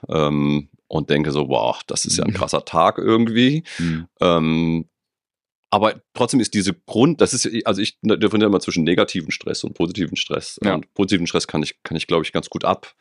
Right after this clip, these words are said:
Speaker 2: Ja.
Speaker 1: Negativer Stress, den, der, den nehme ich dann auch mal mit, den nehme ich auch mal mit ins Wochenende, der macht keinen
Speaker 2: Mhm.
Speaker 1: Spaß.
Speaker 2: Ja, klar.
Speaker 1: Hat man auch mal, aber, ähm, wirklich, wie gesagt, im Moment in dem Arbeitsumfeld sehr, sehr selten. Und, ähm,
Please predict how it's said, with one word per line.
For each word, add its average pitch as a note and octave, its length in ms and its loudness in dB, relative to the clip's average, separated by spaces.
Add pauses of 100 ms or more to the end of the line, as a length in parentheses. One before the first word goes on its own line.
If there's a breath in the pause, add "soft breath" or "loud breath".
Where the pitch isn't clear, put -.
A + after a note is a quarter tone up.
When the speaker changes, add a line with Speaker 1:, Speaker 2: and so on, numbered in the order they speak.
(140 soft breath)
Speaker 2:
Ja. F#2 60 4
Speaker 1:
Negativer A2 300 4
Stress, G#2 320 2 (600)
den, D2+ 480 -6
der, E2 220 2
den F#2 140 2
nehme G#2 100 4
ich F2+ 80 -2
dann F2 120 2
auch D#2 120 0
mal E2+ 100 4
mit, G#2+ 180 2
den F#2+ 80 2
nehme F2+ 100 2
ich F#2 60 2
auch F2 60 2
mal F2 80 0
mit F2 140 0
ins E2+ 100 -4
Wochenende, F#2+ 380 4
der F2+ 100 4
macht F#2+ 180 -2
keinen G2 160 0
Speaker 2:
Mhm. E2+ 40 0
Speaker 1:
Spaß. A#2+ 420 0 (220 loud breath)
Speaker 2:
Ja, D#2 140 -6
klar. - 160 -2
Speaker 1:
Hat D#2 40 -2
man G#2+ 100 4
auch G#2 140 4
mal, G#2 300 2
aber, F2 420 2
ähm, E2+ 380 -2
wirklich, - 300 -2 (280)
wie F#2+ 240 -2
gesagt, E2 300 0
im E2 60 -4
Moment E2 280 2
in E2+ 80 -2
dem E2 160 0
Arbeitsumfeld E2 720 0 (460 loud breath)
sehr, E2+ 220 2
sehr E2 100 4
selten. G2+ 580 2
Und, D#2+ 440 -4
ähm, D#2 420 0